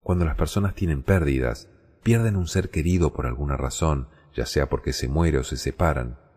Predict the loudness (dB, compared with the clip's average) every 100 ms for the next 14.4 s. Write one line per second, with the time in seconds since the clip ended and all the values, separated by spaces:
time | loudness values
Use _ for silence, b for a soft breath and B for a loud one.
0 | -8 -6 -2 -2 -2 0 -2 0 -4 -4
1 | -4 0 -2 -2 -6 -6 -6 -12 _ _
2 | -2 0 0 0 -2 -2 0 -2 0 -2
3 | -2 0 2 2 2 4 4 4 0 -4
4 | -4 -6 -4 -4 -4 -4 -6 2 4 4
5 | 2 -8 -8 2 2 2 0 0 2 0
6 | -2 0 0 0 -6 -10 -16 _ _ _
7 | _ _ _ _ _ _ _ _ _ -4
8 | -2 0 0 0 -4 -2 0 0 2 2
9 | 2 -2 -2 -2 -4 -6 0 4 4 0
10 | -6 -4 -4 -6 -20 _ -8 -2 2 2
11 | 2 2 2 2 2 4 4 2 2 4
12 | 6 4 2 -2 -12 -20 -6 -4 0 0
13 | 0 -2 -2 0 2 0 -4 -6 -4 -4
14 | 0 0 0 -2